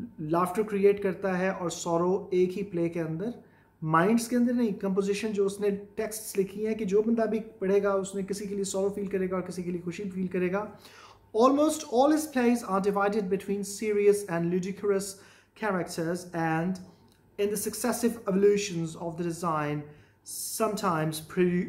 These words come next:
produ-, produce seriousness and sorrow and sometimes l-, levity and laughter।"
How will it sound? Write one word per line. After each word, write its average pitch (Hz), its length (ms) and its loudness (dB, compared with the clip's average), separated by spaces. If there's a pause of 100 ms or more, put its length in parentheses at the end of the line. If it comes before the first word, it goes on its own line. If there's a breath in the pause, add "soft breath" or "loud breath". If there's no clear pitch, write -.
(100)
produ-, 185 340 4 (180)
produce 190 400 2 (680 loud breath)
seriousness 254 720 4 (160)
and 190 80 0 (160)
sorrow 185 320 2 (100)
and 170 120 -4
sometimes 175 500 -2 (440 loud breath)
l-, 190 520 0
levity 190 540 2 (300)
and 175 200 -4
laughter।" 160 540 -2